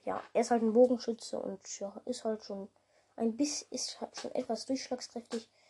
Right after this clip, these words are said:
Ist vor allem stark in den anfangenden Runden, aber danach ist er auch irgendwie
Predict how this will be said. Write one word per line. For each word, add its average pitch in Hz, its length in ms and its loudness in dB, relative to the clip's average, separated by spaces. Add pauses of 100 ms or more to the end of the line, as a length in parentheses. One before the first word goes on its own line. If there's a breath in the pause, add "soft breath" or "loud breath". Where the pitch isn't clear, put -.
(300 soft breath)
Ist 233 120 -8
vor - 160 0
allem 226 140 6
stark 226 200 -4
in 214 80 2
den - 180 -4
anfangenden 247 880 0
Runden, 226 380 -2
aber 202 140 -2
danach 208 540 0
ist - 340 -6
er 202 160 2
auch 202 220 -2
irgendwie 202 400 -6